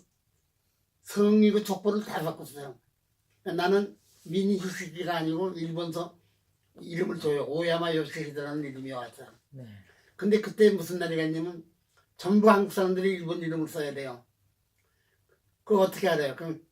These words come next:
Speaker 1: 행복한 사람은 버드나무 유자는 유, 유를 그냥 쓰니까 돼요. 유관순처럼. 또는 뭐 그런, 그런 이름은 좀 그래도 발음은 달라요. 유, 야나기가 되지 그것도 유는 되는 거 아니죠.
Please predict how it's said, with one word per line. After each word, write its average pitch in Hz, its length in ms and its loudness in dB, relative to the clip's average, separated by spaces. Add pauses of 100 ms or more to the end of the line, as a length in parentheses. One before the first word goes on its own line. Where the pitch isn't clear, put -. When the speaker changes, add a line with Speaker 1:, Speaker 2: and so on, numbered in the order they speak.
(260)
Speaker 1:
행복한 208 400 4
사람은 196 500 2 (380)
버드나무 180 460 2
유자는 180 440 -2
유, 165 320 -4
유를 185 220 -2
그냥 160 260 -4
쓰니까 151 380 -6
돼요. 123 320 -12 (580)
유관순처럼. 151 960 -6 (420)
또는 165 280 -4
뭐 151 340 -4 (880)
그런, 175 440 -4
그런 185 300 2
이름은 185 600 0
좀 156 340 -4 (240)
그래도 202 280 2 (180)
발음은 220 400 2
달라요. 151 420 0 (880)
유, 175 200 -4
야나기가 165 500 0
되지 156 300 -4
그것도 147 300 -8
유는 147 280 -6
되는 139 240 -8
거 131 80 -8
아니죠. 123 440 -14